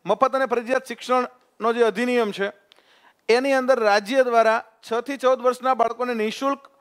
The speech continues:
અને ફરજિયાત શિક્ષણ આપવાની વ્યવસ્થા કરવાની વાત છે કે ભાઈ, તમામ રાજ્યએ નિઃશુલ્ક અને ફરજિયાત શિક્ષણ આપવાનું. તો શિક્ષણની અંદર બે વ્યક્તિએ કાયદા ઘડ્યા. કોણે કોણે ઘડ્યા?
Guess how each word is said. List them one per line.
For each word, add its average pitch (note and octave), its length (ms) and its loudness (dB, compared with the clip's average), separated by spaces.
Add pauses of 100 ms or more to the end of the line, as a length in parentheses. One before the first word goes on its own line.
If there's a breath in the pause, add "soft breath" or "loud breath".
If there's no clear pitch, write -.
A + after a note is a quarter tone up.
(320 soft breath)
અને A#3+ 180 2
ફરજિયાત B3+ 680 0
શિક્ષણ B3 320 -8
આપવાની A#3 320 -2
વ્યવસ્થા G#3 420 -2
કરવાની F#3+ 380 -4
વાત F3+ 400 0 (460)
છે A3+ 220 2
કે F3+ 100 -10
ભાઈ, G3+ 180 -4 (440)
તમામ C4+ 320 2
રાજ્યએ A3 580 2 (420 soft breath)
નિઃશુલ્ક A#3+ 500 -2
અને B3 120 0
ફરજિયાત A#3 480 -2
શિક્ષણ A3+ 340 -4
આપવાનું. G#3+ 560 -2 (460 soft breath)
તો D#4 140 2
શિક્ષણની D4+ 640 -2
અંદર D#4 200 0
બે D4 280 2
વ્યક્તિએ C#4+ 380 -4
કાયદા A3 340 0
ઘડ્યા. F#3 240 -4
કોણે D4 280 0
કોણે C4 240 -2
ઘડ્યા? G3 320 0